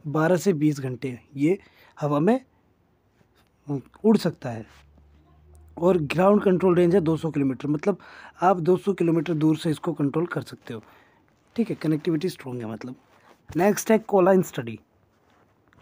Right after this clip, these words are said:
कोलाइन की अगर बात करेंगे तो ये है क्या? तो रिसर्चर्स ने recently डिस्कवर किया है एसेंशियल न्यूट्रिएंट जिसका नाम है कोलाइन, जिसे ट्रांसपोर्ट किया जाता है ब्रेन के, ब्रेन में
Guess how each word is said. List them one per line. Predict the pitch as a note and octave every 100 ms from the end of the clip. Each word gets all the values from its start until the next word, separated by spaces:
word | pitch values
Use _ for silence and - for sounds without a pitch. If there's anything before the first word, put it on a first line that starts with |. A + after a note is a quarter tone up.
| -
कोलाइन | F#3 F3+ G3+
की | G3 G3
अगर | F3
बात | D3+ - -
करेंगे | D3+ D#3
तो | D3+
ये | D#3+
है | B2+ B2
क्या? | A#2 D3 F#3 _ _ _ _ _ _ _ _ -
तो | G3+
रिसर्चर्स | G3 - F#3+ E3+ A3 G#3+ A3+
ने | G#3+
recently | F3+ D3+ F3 G3
डिस्कवर | E3+ - E3 E3+
किया | E3 F3+
है | F3
एसेंशियल | D#3 E3 D3+ F#3
न्यूट्रिएंट | D#3+ C3+ D#3 F#3+ - - _ -
जिसका | D3+ - F#3
नाम | F3+
है | F#3
कोलाइन, | - C#3 B2+ A#2 G#2+ _ _ _ _ _ -
जिसे | D#3 G3+
ट्रांसपोर्ट | F3+ F#3+ A3 - G#3+ F#3+
किया | F#3
जाता | E3+ F#3+
है | D#3+
ब्रेन | D3 E3 E3+
के, | F#3 G3+ G3+ _ -
ब्रेन | D3 E3+
में | F3+ A3